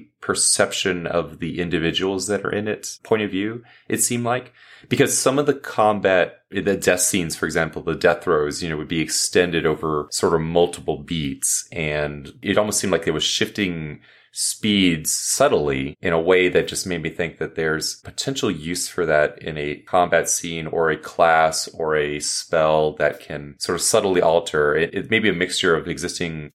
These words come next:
spells that are out there, like slow and haste and things like that. But just the idea and the visual aspect of what this film was able to depict for me is sort of the, what I can imagine a spell like slow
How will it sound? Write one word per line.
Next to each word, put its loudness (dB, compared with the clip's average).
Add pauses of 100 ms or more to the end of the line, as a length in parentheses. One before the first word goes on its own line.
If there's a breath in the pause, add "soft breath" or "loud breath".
(100)
spells 2
that -2
are 4
out 2
there, -4
like 0
slow -2
and -4
haste -6
and -10
things -8
like -4
that. 2 (360 loud breath)
But 2
just 2
the 4
idea 4
and -2
the -2
visual 2
aspect 0
of -10
what 0
this -2
film 2
was -4
able 0
to -14
depict -6
for -4
me -4
is -4
sort 2
of -8
the, 2
what 0
I 0
can -4
imagine 0
a 0
spell 2
like 2
slow 2